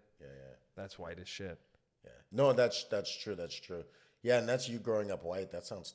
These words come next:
Speaker 1: terrible.
Speaker 2: Yeah, that's, uh, like, f-, my family loved each other and shit, and also were, like, together all the time.
Speaker 1: Yeah, 'cause, I mean, I grew up in Trinidad, and
Speaker 2: I had
Speaker 1: Trinidad's
Speaker 2: to
Speaker 1: always
Speaker 2: create
Speaker 1: lo-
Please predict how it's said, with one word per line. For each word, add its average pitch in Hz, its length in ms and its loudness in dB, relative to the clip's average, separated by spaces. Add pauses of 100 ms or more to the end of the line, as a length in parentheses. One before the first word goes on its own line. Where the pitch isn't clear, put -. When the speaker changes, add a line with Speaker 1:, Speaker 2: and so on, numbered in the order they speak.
(140)
Speaker 1:
terrible. 80 420 -8
Speaker 2:
Yeah, 101 140 -6
that's, 104 220 -6
uh, 107 80 -6
like, 92 200 -8 (360)
f-, - 120 -20
my 98 100 -8
family 107 560 -8
loved 101 340 -8
each 107 180 -10
other 104 400 -6 (120)
and 117 100 -20
shit, 107 320 -12 (100)
and 104 140 -14
also 98 640 -8
were, 101 140 -8
like, 92 340 -12 (300)
together 101 520 -8
all 101 260 -8
the - 140 -20
time. 101 180 -12 (840)
Speaker 1:
Yeah, 87 160 -8 (300)
'cause, 120 100 0
I 135 40 4
mean, 135 140 6
I 131 80 6
grew 135 140 4
up - 80 2
in 110 80 -4
Trinidad, 95 520 -2
and 82 100 -8
Speaker 2:
I - 20 -
had 156 360 4
Speaker 1:
Trinidad's - 80 -2
Speaker 2:
to 104 80 4
Speaker 1:
always 98 160 4
Speaker 2:
create 165 340 4
Speaker 1:
lo- - 20 -4